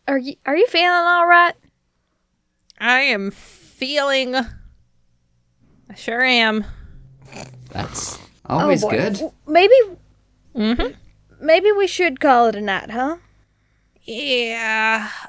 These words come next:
Speaker 2: I'm gonna go sleep on the floor of my apartment. If you guys wanna sleep on the floor of my apartment or other areas, you are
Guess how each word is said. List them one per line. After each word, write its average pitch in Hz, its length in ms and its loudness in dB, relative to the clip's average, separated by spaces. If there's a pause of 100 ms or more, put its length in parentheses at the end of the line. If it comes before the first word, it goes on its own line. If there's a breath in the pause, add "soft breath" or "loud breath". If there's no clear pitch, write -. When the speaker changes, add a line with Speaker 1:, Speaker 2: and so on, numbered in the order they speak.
Speaker 2:
I'm 440 300 -2
gonna 285 220 -2
go 220 180 2
sleep 208 320 -4
on 196 180 2
the 175 80 -4
floor 170 380 -2
of 165 260 -6
my 175 180 -4
apartment. 156 840 -4
If 214 160 -6
you 247 240 0
guys 208 560 4
wanna 196 400 -4
sleep 196 380 -2
on 185 240 0
the 180 80 -8
floor 214 640 -2
of 196 200 -8 (300)
my 196 160 -10
apartment 185 800 -6
or 190 380 -10 (420)
other 240 420 -2
areas, 190 680 -4
you 175 180 -2
are 165 480 -8